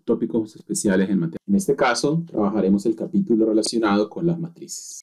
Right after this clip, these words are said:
Este capítulo contará con las siguientes secciones fundamentales. Haremos un trabajo relacionado con los conceptos básicos de matrices, definiciones de matrices como mapeos lineales, otra sección dedicada a los determinantes, los autovalores y autovectores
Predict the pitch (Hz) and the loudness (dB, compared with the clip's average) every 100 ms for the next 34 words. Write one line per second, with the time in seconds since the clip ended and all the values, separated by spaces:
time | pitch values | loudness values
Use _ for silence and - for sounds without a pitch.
0 | _ - 151 147 151 - 123 135 127 110 | _ -2 0 0 0 2 0 0 0 0
1 | 131 120 117 117 107 98 98 87 101 - | 0 0 0 -2 0 0 0 0 -2 -2
2 | 98 - 90 82 101 87 85 82 82 - | -2 0 0 0 -2 2 2 0 -4 -6
3 | - - 82 87 95 98 107 - 95 95 | -14 -14 -10 -4 -2 0 -2 -2 0 0
4 | 95 113 101 87 104 110 120 123 123 95 | -2 -6 -10 -14 -12 -6 0 0 -2 -10
5 | 87 87 - _ 101 101 101 117 113 135 | -12 -20 -20 _ -4 -2 -2 -4 -6 -2
6 | 156 170 165 156 170 - _ _ _ _ | 0 2 0 0 -4 -4 _ _ _ _
7 | _ 131 135 127 110 104 131 123 123 127 | _ -2 2 2 0 0 -2 0 0 0
8 | 113 98 120 117 87 - 101 87 82 76 | -2 -2 -2 -2 -4 -8 -6 -6 -6 -4
9 | 104 107 - - 175 139 123 170 - _ | 2 2 0 0 0 2 -2 -4 -10 _
10 | - 127 143 139 - 123 113 120 117 - | -2 0 0 0 -2 0 0 2 0 0
11 | 120 107 98 87 90 104 92 101 117 113 | 0 0 0 -2 -2 0 2 2 2 0
12 | 117 117 117 - 101 87 87 101 107 104 | 0 0 -4 -4 0 2 4 4 2 0
13 | 135 135 160 160 170 - 143 180 - - | -8 -2 2 2 2 2 2 2 -2 -8